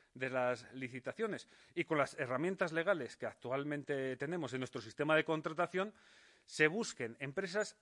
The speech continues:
asentadas en el territorio, cercanas a los ciudadanos, que puedan prestar los servicios mucho más adaptados a las necesidades que se tienen en cada uno de los puntos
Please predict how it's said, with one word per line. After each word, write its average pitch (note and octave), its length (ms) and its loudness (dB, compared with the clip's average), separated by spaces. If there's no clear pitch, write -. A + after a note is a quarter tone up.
asentadas D3 640 0
en E3 100 -2
el B2 140 -2
territorio, A#2 580 -4
cercanas E3+ 580 2
a E3 40 -4
los C#3+ 160 0
ciudadanos, B2+ 460 0
que C3+ 80 -2
puedan G3+ 260 0
prestar F#3 380 0
los F3+ 160 -2
servicios F#3+ 500 -6
mucho F3+ 520 -2
más F3 220 4
adaptados G3 600 4
a D3 60 0
las D3 160 0
necesidades D#3 640 -2
que - 100 -4
se D#3 160 -4
tienen G#3 360 0
en E3 160 -2
cada E3 240 4
uno F#3+ 240 2
de C3+ 80 0
los C3+ 120 -2
puntos F3 420 -2